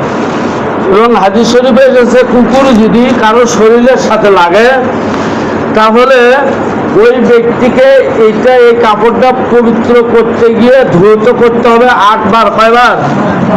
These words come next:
আটবার ভিজাবেন, আটবার চিপবেন,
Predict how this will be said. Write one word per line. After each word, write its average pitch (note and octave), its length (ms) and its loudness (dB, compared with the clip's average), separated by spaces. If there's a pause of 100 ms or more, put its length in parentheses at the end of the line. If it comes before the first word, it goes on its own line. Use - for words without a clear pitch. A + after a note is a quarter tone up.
(720)
আটবার G#3 480 0
ভিজাবেন, A3+ 600 2
আটবার G#3 480 0 (120)
চিপবেন, A#3 460 0